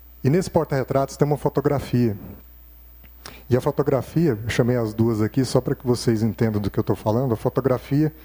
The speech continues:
é mais ou menos isso aqui. Eu, minha esposa e os três filhos. Tem a Lala, ela era menorzinha,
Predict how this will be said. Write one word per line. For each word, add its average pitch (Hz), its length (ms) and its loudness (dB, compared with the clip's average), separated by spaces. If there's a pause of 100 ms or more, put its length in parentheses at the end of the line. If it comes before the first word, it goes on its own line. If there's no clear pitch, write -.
(240)
é 127 60 -2
mais 131 220 0
ou 135 60 2
menos 131 260 -2
isso 139 220 -2
aqui. 113 280 -4 (640)
Eu, 131 340 2 (440)
minha 113 120 2
esposa 127 560 0 (440)
e 127 100 0
os 117 160 0
três 143 320 2
filhos. 98 320 0
Tem 113 200 2
a 113 60 -2
Lala, 110 580 0
ela 113 140 0
era 110 120 2
menorzinha, 107 720 0